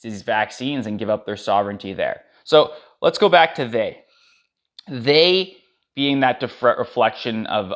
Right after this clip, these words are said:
of this dominant collective timeline. And they will disappear when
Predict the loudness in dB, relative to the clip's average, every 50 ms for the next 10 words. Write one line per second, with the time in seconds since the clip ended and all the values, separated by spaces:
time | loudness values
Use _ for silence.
0 | -4 -2 0 0 0 -2 -4 -8 -14 _ _ _ -14 -12 -12 -10 -4 -2 0 2
1 | 2 2 0 -4 -4 -2 -2 -2 -2 -4 -10 -10 -8 -6 -4 -4 -4 -4 -6 -6
2 | -6 -6 -8 -10 -10 -8 -8 -6 -8 -8 -10 _ _ _ _ _ _ -12 -2 2
3 | 4 4 4 4 2 0 2 4 6 6 6 4 2 -2 -10 -16 _ -10 -10 -10
4 | -10 -12 -14 -16 -16 -12 -4 0 2 2 4 2 0 -2 -8 -14 _ _ -16 -8
5 | -2 2 4 4 4 2 2 -2 -6